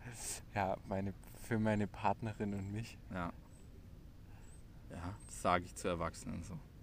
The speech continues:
Speaker 1: <laughs> Echt?
Speaker 2: Ja. Ich
Speaker 1: Dass
Speaker 2: find
Speaker 1: sie nicht wissen, ob du schon mit der verheiratet bist?
Speaker 2: Nee, ich find, Freundin ist einfach so, das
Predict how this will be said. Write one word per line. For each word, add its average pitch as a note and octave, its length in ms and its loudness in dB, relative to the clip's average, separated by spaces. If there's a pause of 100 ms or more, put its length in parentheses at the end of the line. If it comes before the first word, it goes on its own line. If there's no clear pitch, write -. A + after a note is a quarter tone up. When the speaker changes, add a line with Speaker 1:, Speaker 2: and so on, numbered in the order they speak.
(160)
Speaker 1:
<laughs> - 440 -12
Echt? C#3+ 240 -4 (140)
Speaker 2:
Ja. E2+ 140 0 (1200)
Ich - 80 -10
Speaker 1:
Dass G#2+ 60 0
Speaker 2:
find G2 140 4
Speaker 1:
sie A#2 80 6
nicht A2 260 4
wissen, A#2 440 0 (120)
ob - 200 -4
du A2+ 100 -2
schon G#2+ 240 -2
mit G2 120 -2
der G2 120 0
verheiratet G2 580 -6
bist? - 220 -10 (460)
Speaker 2:
Nee, F2+ 180 -2
ich - 140 -4
find, F#2 180 -2
Freundin F2+ 520 2 (120)
ist - 180 -6
einfach F#2 380 2
so, F2 400 0 (440)
das - 360 -4